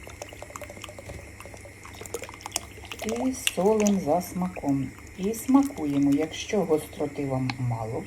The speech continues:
супчику, можна ще порізати гострий перчик. Якщо достатньо, то достатньо. Мені гостроти трішки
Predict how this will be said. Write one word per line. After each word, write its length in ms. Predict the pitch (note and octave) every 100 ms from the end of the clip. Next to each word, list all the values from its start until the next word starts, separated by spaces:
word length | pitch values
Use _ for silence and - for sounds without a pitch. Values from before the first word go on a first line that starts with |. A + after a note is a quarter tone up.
| -
супчику, 520 | C4+ C4+ - C4+ C#4 C#4+ - - - - -
можна 260 | A3+ A3+ G3+
ще 240 | - E3+
порізати 680 | F3 C#3+ C3 D#3+ G3+ A#3 C#3
гострий 500 | C#3 F3+ - F#3 F#3
перчик. 480 | - B2 - - - - - - - - - - - -
Якщо 640 | C3+ C3 - - D3 C3 -
достатньо, 800 | A#2+ A#2+ - C#4 - B3+ B3+ B3+ - - -
то 120 | D#4
достатньо. 640 | B2+ B2 - - - C#3+ B2 - - - - - - - - - - - - - - - - - - - - - - - - - - - - - - - - - - - - - - - - G3+
Мені 340 | G3 B3+ D4 - -
гостроти 540 | F3 F3+ - E3 A#3
трішки 540 | A#3+ E3+ G3+ - A3